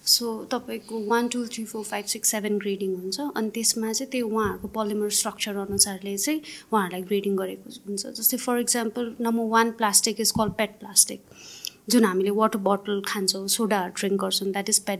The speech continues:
bottles। So that are easily recycled। Then, then comes एचडिपी plastic, एलडिपी plastic। एचडिपिज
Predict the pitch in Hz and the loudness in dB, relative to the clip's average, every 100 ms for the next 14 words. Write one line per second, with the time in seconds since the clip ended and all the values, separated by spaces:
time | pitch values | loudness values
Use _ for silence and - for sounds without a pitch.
0 | - 196 - 196 - - - - - - | -6 -12 -10 -2 -2 -2 -8 -10 -6 0
1 | 294 320 359 330 247 214 208 202 202 - | 4 6 6 6 6 4 4 2 0 -2
2 | 190 190 190 - - 226 226 220 202 233 | -2 -6 -8 -8 -6 -2 0 0 0 0
3 | 233 - 214 214 - 220 - 208 208 202 | 2 4 4 4 2 0 0 0 -2 -2
4 | 233 185 - 202 - 220 226 220 208 202 | 0 0 0 -4 -2 0 2 0 -2 -2
5 | 190 190 208 - 240 233 262 262 247 220 | 0 0 -2 -2 0 4 4 4 2 2